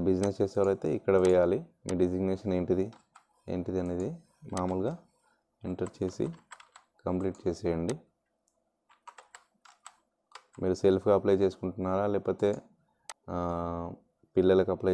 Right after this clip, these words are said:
చేస్తున్నారా దాన్ని బట్టి ఇక్కడ మనం పెట్టేసేయాలి. మామూలుగా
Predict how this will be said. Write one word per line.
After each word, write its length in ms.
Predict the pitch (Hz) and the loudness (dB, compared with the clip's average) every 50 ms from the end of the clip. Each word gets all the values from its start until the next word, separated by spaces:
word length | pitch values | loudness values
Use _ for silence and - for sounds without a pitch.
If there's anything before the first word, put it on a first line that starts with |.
| 90 90 | 2 2
చేస్తున్నారా 460 | 90 85 - - 92 90 87 92 98 101 92 | 0 -4 -4 -6 -6 -4 -4 -4 -4 -4 -2
దాన్ని 180 | 92 92 92 87 92 | -2 -2 -2 -2 -4
బట్టి 200 | 85 - - 139 170 - _ _ _ _ _ _ _ _ _ _ _ _ _ _ - - | -4 -2 -4 -4 -4 -6 _ _ _ _ _ _ _ _ _ _ _ _ _ _ -20 -14
ఇక్కడ 160 | - - 110 156 170 - _ 110 | -10 -8 -8 -8 -8 -12 _ -10
మనం 140 | 101 98 98 98 | -8 -6 -4 -4
పెట్టేసేయాలి. 640 | 95 - - 92 85 - 87 80 80 78 78 - - 123 - _ _ _ _ _ _ _ _ _ _ - - - _ _ _ _ - - _ _ _ _ _ _ _ _ _ _ _ _ _ _ _ _ _ _ - - - 90 | -4 -2 -2 -2 -2 -2 -4 -4 -4 -4 -6 -8 -10 -14 -20 _ _ _ _ _ _ _ _ _ _ -20 -20 -20 _ _ _ _ -20 -20 _ _ _ _ _ _ _ _ _ _ _ _ _ _ _ _ _ _ -20 -12 -8 -4
మామూలుగా 280 | 87 90 95 101 101 | -2 0 2 2 2